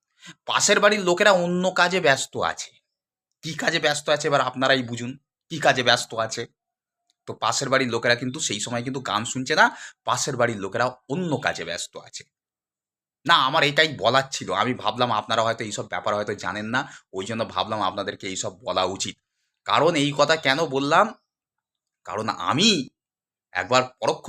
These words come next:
করে দেখেছি, এরকম একবার ঘটনা আমার সাথে ঘটেছিল। শালা বৃষ্টিতে বর্ষায় লোকের ঘরে জল ঢুকে যাচ্ছে, আমি যখন ভাড়া বাড়িতে থাকতাম তখন আমাদের ঘরেই জল ঢুকে যাচ্ছে, হঠাৎ দেখলাম শালা পাশের বাড়িতে দেখলাম বক্স বাজতে শুরু করে দিল। আরে ভাই,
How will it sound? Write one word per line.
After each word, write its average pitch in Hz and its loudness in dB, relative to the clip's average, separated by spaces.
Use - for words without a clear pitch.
করে 185 2
দেখেছি, 151 -4
এরকম 127 0
একবার 131 0
ঘটনা 123 -2
আমার 117 -4
সাথে 123 -4
ঘটেছিল। 113 -6
শালা 151 4
বৃষ্টিতে - -8
বর্ষায় 127 0
লোকের 156 -4
ঘরে 120 0
জল 196 0
ঢুকে 196 -2
যাচ্ছে, 107 -4
আমি 104 -4
যখন 165 -4
ভাড়া 90 0
বাড়িতে 156 -2
থাকতাম 147 -10
তখন 131 -6
আমাদের 127 -2
ঘরেই 165 -4
জল 123 0
ঢুকে 196 -2
যাচ্ছে, 98 -6
হঠাৎ 214 2
দেখলাম 233 2
শালা 190 -2
পাশের 135 -4
বাড়িতে 156 -4
দেখলাম 139 -2
বক্স 113 -2
বাজতে 110 -4
শুরু 90 -12
করে 85 -8
দিল। 78 -20
আরে 95 -4
ভাই, 82 -10